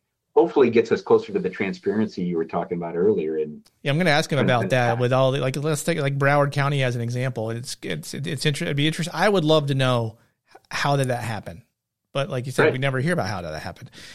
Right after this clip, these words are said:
Speaker 2: 'Cause I have a, so I created this education, this ed-, the cybersecurity for educators quick little, it was like a one hour webinar. So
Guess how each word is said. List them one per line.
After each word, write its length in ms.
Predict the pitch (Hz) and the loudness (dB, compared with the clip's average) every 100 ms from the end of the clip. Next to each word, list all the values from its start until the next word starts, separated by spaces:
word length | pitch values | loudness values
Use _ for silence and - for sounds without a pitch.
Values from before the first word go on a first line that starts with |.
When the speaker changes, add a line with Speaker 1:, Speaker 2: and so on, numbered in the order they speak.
| - | -8
Speaker 2:
'Cause 140 | - | -2
I 100 | 139 | 2
have 220 | 147 160 135 | 4 2 2
a, 260 | 120 113 - | -2 -4 -10
so 160 | - 147 | -4 0
I 80 | 151 | 0
created 300 | - 156 147 | 2 0 2
this 160 | 139 123 | -2 -2
education, 640 | 135 127 131 120 131 131 208 | -4 -2 -4 -2 -4 -4 -4
this 220 | 135 143 | -4 -2
ed-, 180 | 170 - | -6 -4
the 60 | 147 | -2
cybersecurity 520 | 180 170 151 170 143 | 2 2 2 2 2
for 80 | 143 | 0
educators 680 | 147 139 135 131 120 120 - _ _ _ _ | -2 -2 -2 -2 -4 -8 -12 _ _ _ _
quick 260 | - 190 214 | -4 -2 0
little, 160 | 165 | 0
it 40 | 147 | 2
was 200 | 156 139 | 0 0
like 160 | 165 | -2
a 40 | 156 | 0
one 200 | 151 147 | 2 2
hour 240 | 135 117 | 2 0
webinar. 440 | 113 110 107 92 | -2 -6 -10 -8
So 280 | - 135 123 | -2 -2 -2